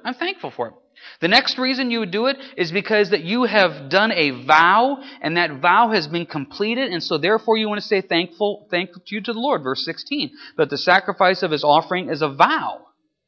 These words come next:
So you have said, Lord, I don't want to say you cut a deal with him,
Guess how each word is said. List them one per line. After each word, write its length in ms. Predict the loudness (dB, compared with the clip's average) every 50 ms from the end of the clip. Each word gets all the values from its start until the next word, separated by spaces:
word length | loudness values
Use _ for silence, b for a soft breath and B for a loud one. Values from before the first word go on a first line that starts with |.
| _ _
So 140 | -6 -2 -2
you 260 | -2 0 0 2 2
have 160 | 2 2 0 -2 -12 -12
said, 340 | -10 -4 2 2 2 2 2
Lord, 400 | 2 2 4 4 4 4 2 0 -4 -12 -20 -20 -20 _ _ _ _ _ _ _ _ b b b b b b b b b
I 100 | 2 2
don't 80 | 4 4
want 120 | 2 -2
to 60 | -2
say 160 | -2 -2 -2
you 60 | -2 -4
cut 180 | -4 -2 -2
a 80 | -2 -2
deal 300 | -2 0 2 2 4 4
with 140 | 2 0 -2
him, 340 | -2 -4 -6 -6 -8 -12